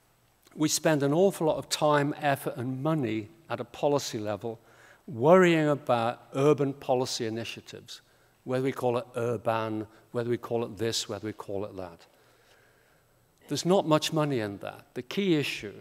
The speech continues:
for national governments and the Commission is what are the activities and actions and resources and policies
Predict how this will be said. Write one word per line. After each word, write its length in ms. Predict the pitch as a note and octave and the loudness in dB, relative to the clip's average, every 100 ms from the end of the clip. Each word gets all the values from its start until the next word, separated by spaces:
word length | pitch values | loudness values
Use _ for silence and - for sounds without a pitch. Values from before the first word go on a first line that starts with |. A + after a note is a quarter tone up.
| - _ _ _ | -20 _ _ _
for 100 | G#2+ | -6
national 460 | B2+ C#3+ - C3 | -2 -2 -2 -2
governments 360 | C3 A#2 A2+ - | 0 -2 -2 -8
and 80 | A#2 | -12
the 120 | - | -8
Commission 340 | A2+ G2 - | -8 -8 -8
is 80 | B2+ | -6
what 240 | B2+ F3+ | 0 0
are 80 | - | 2
the 140 | D#3 D3 | 0 -2
activities 600 | C3 - D#3 C#3 C3+ B2 | -4 -4 -2 -2 -6 -8
and 100 | A#2+ | -8
actions 460 | B2+ B2 - A#2+ A2 | -8 -8 -8 -10 -6
and 80 | |
resources 580 | A#2+ G2+ A#2+ B2 - A2 | -6 -2 -2 0 -2 -8
and 160 | A2+ - | -10 -4
policies 600 | B2+ B2 A#2+ A2+ G#2+ | 0 0 -4 -6 -8